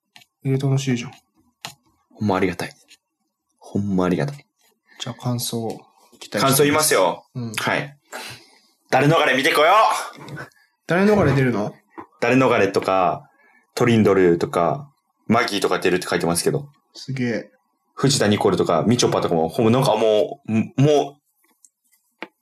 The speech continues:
Speaker 2: 今をときめく人たち出てますね。
Speaker 1: モデル勢がすごいっすね。
Speaker 2: モデル勢が頑張ります。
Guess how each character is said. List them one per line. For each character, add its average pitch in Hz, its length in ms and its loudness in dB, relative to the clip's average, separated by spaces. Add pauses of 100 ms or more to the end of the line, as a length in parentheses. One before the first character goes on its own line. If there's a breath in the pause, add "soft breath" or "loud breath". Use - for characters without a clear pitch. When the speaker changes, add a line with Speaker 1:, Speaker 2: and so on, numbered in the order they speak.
Speaker 2:
今 175 260 4
を 131 120 2
と 131 120 0
き 139 120 0
め 120 140 2
く 107 380 2 (500)
人 - 200 0
た 139 100 -2
ち 92 160 0
出 110 120 2
て 117 60 4
ま 107 140 2
す - 120 0
ね。 76 280 -4 (140)
Speaker 1:
モ 139 180 2
デ 135 140 4
ル 131 120 -2
勢 117 220 -6
が 107 300 -12
す - 180 -14
ご 120 100 -8
い 107 40 -10
っ - 20 -14
す - 80 -4
ね。 107 40 2
Speaker 2:
モ 107 60 2
デ 110 80 6
ル 107 120 2
勢 98 260 2
が 85 420 0 (480)
頑 98 120 0
張 98 60 2
り 92 60 2
ま 92 80 0
す。 - 800 -2